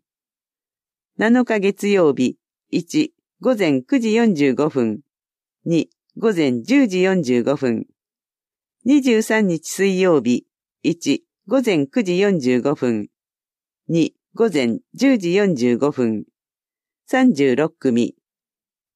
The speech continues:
大泉保健相談所、電話三九二一の零二一七番。二十二日火曜日、一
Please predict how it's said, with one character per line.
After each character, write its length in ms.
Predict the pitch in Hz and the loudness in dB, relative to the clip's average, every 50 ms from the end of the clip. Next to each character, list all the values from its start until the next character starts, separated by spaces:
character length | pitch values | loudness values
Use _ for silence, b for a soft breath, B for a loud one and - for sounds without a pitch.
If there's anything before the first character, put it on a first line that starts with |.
| _ _ _ _ _ _ _ _ _ - | _ _ _ _ _ _ _ _ _ -2
大 240 | - 277 285 285 285 | 2 2 4 4 4
泉 340 | 277 254 254 220 180 165 175 | 2 2 2 2 2 2 0
保 100 | 180 160 | 0 0
健 240 | 160 196 190 185 | 0 0 0 0
相 240 | 180 - 180 170 160 | 0 0 2 2 2
談 240 | 147 151 143 143 139 | 2 0 0 0 0
所、 280 | 123 120 117 107 - _ _ _ _ _ _ _ _ | 0 -2 -2 -2 -4 _ _ _ _ _ _ _ _
電 200 | 143 170 175 160 | -2 0 0 0
話 180 | 156 151 160 170 _ _ _ _ _ | 0 -2 -2 -6 _ _ _ _ _
三 280 | _ - - 269 269 262 | _ -4 0 0 2 0
九 280 | 254 - - 240 208 180 | 0 0 0 0 2 2
二 320 | 180 185 196 196 196 190 | 2 2 2 2 2 0
一 200 | 190 185 - 170 | -2 -2 -2 0
の 220 | 143 127 123 131 - _ _ _ _ _ | 0 0 0 -2 -6 _ _ _ _ _
零 340 | - 185 240 233 220 220 214 | -4 -2 0 2 2 2 2
二 240 | 208 208 196 160 127 | 2 2 2 2 0
一 320 | - - 143 143 - 185 | 0 -2 -6 -6 -4 -2
七 260 | 170 165 165 165 165 151 | -2 0 0 0 0 -2
番。 300 | 139 127 117 107 104 - _ _ _ _ _ _ _ _ _ _ _ _ _ _ _ _ _ _ _ - | -2 -2 -4 -4 -6 -8 _ _ _ _ _ _ _ _ _ _ _ _ _ _ _ _ _ _ _ -2
二 160 | 240 294 285 | 0 2 2
十 300 | 240 214 185 165 156 151 | 2 2 2 2 2 2
二 160 | 147 156 175 | 2 0 0
日 280 | 190 202 214 202 - - | 0 0 -2 -2 -4 -6
火 160 | - 190 185 | -4 -2 0
曜 260 | 185 196 190 185 156 | 2 2 2 2 2
日、 280 | 135 110 123 113 - _ _ _ _ _ _ - | 2 2 0 -2 -2 _ _ _ _ _ _ -6
一 460 | - 131 - - - 143 - - | -6 -6 -4 -4 -2 -4 -4 -4